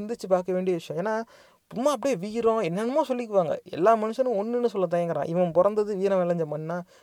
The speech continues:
பெரிய சந்தேகம் வருது அதுல. ஆனா இன்னைக்கு தேதியில எல்லா மனுஷனும் ஒண்ணுன்னு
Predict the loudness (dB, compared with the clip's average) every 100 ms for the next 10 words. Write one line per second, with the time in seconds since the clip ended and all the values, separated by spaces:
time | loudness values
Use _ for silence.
0 | _ -2 2 2 2 0 2 2 2 2
1 | -2 -6 _ _ _ _ -4 -2 2 2
2 | 2 2 2 2 2 2 0 -2 -6 -6
3 | -2 -2 -2 -6